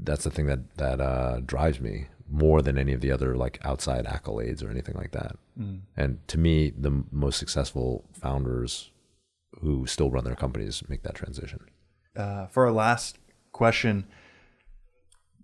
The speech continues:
Speaker 2: since we last chatted, uh, and it was during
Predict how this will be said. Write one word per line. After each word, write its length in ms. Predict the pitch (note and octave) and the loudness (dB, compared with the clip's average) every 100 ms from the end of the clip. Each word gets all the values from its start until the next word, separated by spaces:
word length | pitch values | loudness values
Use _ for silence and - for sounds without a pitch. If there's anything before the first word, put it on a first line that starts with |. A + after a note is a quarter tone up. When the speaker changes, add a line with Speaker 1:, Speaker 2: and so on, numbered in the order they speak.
| - - | -20 -6
Speaker 2:
since 440 | A2+ - E3+ F#3 - | -2 4 6 6 6
we 120 | C#3 | 6
last 380 | A#2+ A#2 A#2+ - | 6 4 2 2
chatted, 480 | A2+ G#2 A2+ - - - | 4 4 2 -4 -10 -4
uh, 340 | A2 G2+ F#2 - _ _ - | -2 -2 -6 -12 _ _ -2
and 100 | A2 | -2
it 20 | |
was 120 | G#2 | 0
during 760 | A#2 A#2 A2+ A2 G#2+ G#2 - | 4 4 4 2 0 -4 -10